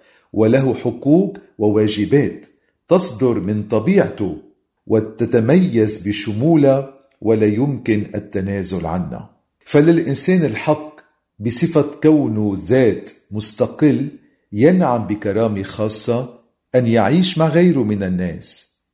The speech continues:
في عالم مشترك حر من كل عنف وحر بفكره وباعتقاداته. ومن قيمة الإنسان تنتج مبادئ الحرية والمساواة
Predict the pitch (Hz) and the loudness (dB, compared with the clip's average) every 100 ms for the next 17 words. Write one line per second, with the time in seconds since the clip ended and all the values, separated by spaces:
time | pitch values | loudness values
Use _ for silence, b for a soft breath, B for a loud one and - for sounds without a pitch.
0 | _ - 135 113 151 156 135 127 185 - | _ 0 2 4 4 4 2 0 -4 -4
1 | 110 95 90 - - - 135 165 160 98 | -4 -4 -6 -10 -12 0 0 0 -4 -6
2 | 98 - 123 104 98 92 - - - _ | -8 -2 0 2 0 -2 -8 -16 -20 _
3 | _ - 113 - 165 185 - 139 - 180 | _ -2 0 2 2 2 2 -2 -2 -6
4 | - 90 76 - _ - 92 95 98 117 | -6 -6 -8 -14 _ -6 -2 -2 -2 -6
5 | 104 104 120 123 123 90 - _ _ _ | -2 0 2 2 0 -10 -12 _ _ _
6 | _ 117 123 120 113 220 233 180 135 101 | _ 2 2 0 0 0 2 2 0 -2
7 | 104 104 - 101 98 107 139 _ _ - | -2 -4 -4 -4 -6 -8 -12 _ _ -2
8 | 135 165 160 156 156 - 90 117 120 107 | 0 2 4 4 4 -2 -2 0 0 -2
9 | 90 90 104 98 98 85 90 101 _ _ | -6 -8 -8 -6 -6 -6 -8 -10 _ _
10 | 101 107 101 - 104 92 92 85 | -2 -2 -2 -2 0 0 0 -2